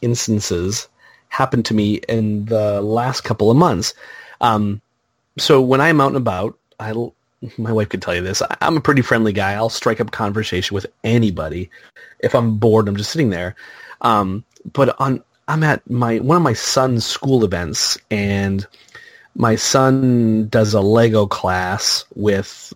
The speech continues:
uh, at our public library, and the woman who teaches the class saw my son. My son gives her a hug, and then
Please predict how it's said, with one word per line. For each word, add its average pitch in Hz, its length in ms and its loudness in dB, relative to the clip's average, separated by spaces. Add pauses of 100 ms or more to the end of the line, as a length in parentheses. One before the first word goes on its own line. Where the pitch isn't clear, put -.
uh, 90 400 -2
at 110 140 0
our 98 100 -2
public - 320 -4
library, 139 840 4
and 95 360 -4
the 107 80 -4
woman 127 260 2
who 110 60 -2
teaches - 300 -6
the - 80 -4
class 117 520 0 (360)
saw 101 240 -2
my 92 100 -2
son. 143 640 2 (160)
My 98 100 -4
son 98 280 -6
gives 92 180 -8
her - 80 -8
a - 40 -6
hug, 156 600 2 (460)
and 120 100 2
then 113 320 2